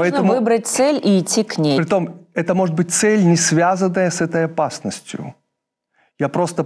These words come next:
Speaker 1: например, очень многие люди во время ковида спасали те-, себя тем, что ставили какие-то спортивные цели. Например, увлекались там бизнесмены, там, триатлоном щас очень многие увлеклись. Он ставит перед собой цель: Я должен пробежать вот это, вот, вот на этом чемпионате или на этих соревнованиях.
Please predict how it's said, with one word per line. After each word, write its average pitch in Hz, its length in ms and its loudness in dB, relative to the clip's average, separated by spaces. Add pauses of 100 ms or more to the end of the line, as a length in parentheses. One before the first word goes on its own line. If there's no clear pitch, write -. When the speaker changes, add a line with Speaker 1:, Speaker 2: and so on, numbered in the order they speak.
(100)
Speaker 1:
например, 139 420 2
очень 139 220 0
многие 151 360 4
люди 202 320 4
во 143 140 2
время 135 260 2
ковида 143 460 0
спасали 135 420 -2
те-, 143 420 -2
себя 131 280 -2
тем, 165 180 -2
что 165 140 -8
ставили 139 360 0
какие-то 143 340 -6
спортивные 135 640 0
цели. - 340 -2 (280)
Например, 131 260 2
увлекались 123 480 2
там 101 220 -4
бизнесмены, 120 580 -2
там, 117 200 -6
триатлоном 139 600 0
щас - 240 -4
очень 117 140 -2
многие 113 300 0
увлеклись. 104 520 0 (560)
Он 151 140 0
ставит 196 500 0
перед 170 220 0
собой 160 340 0
цель: 131 400 0
Я 151 240 2
должен 151 440 2
пробежать 139 640 2
вот 131 160 0
это, 135 240 0
вот, 135 540 0
вот 139 500 0
на 135 80 2
этом 139 240 0
чемпионате 131 680 0
или 123 100 4
на 123 100 2
этих 127 220 0
соревнованиях. 117 680 0